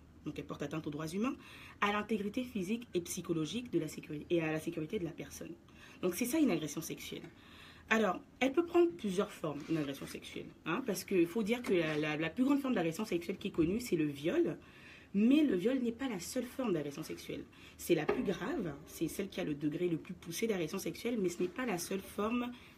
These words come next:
d'agression sexuelle. Alors, c'est quoi toutes les formes d'agression sexuelle ou la majorité des formes d'agression sexuelle ? Alors, il y a les baisers, donc les bisous, hein, à caractère sexuel, qui sont faits sans le consentement,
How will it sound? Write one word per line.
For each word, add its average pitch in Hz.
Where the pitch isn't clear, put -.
d'agression 165
sexuelle. -
Alors, -
c'est 285
quoi 466
toutes 440
les 226
formes 240
d'agression 160
sexuelle -
ou 277
la 208
majorité 160
des 208
formes 180
d'agression 143
sexuelle ? -
Alors, 180
il 165
y -
a 156
les 151
baisers, 151
donc 160
les 160
bisous, 147
hein, 147
à 165
caractère 151
sexuel, 175
qui 233
sont 226
faits 175
sans -
le 160
consentement, 160